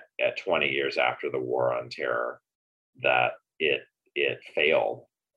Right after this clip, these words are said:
And, you know, my worry is that it took so long, and the humanization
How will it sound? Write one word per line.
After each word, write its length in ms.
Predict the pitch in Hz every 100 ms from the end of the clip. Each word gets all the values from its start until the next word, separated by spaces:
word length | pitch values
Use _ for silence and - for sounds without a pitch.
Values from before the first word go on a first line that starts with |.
| -
And, 420 | 87 76 73 71 - _ _
you 100 | 90
know, 80 | 82
my 300 | 76 85 139
worry 480 | 151 90 78 78 73
is 200 | 73 -
that 220 | 82 73 - -
it 180 | 101 -
took 220 | 143 143
so 240 | - 117
long, 440 | 92 90 113 64 53 - _ _ _ _ _ _ _ -
and 440 | 90 80 80 78 - -
the 100 | 90
humanization 1080 | - 113 107 92 80 85 117 - 78 69